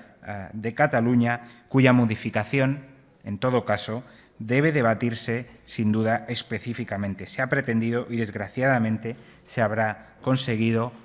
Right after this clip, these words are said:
por la mayoría colar, porque no se puede, eh, denominar de otra manera, colar esta modificación, que además versa sobre aspectos fundamentales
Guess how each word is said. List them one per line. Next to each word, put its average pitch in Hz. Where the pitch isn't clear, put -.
por 117
la 113
mayoría 113
colar, 123
porque 107
no 110
se 117
puede, 113
eh, 101
denominar 113
de 107
otra 110
manera, 110
colar 113
esta 131
modificación, 110
que -
además 113
versa 113
sobre 107
aspectos 113
fundamentales 110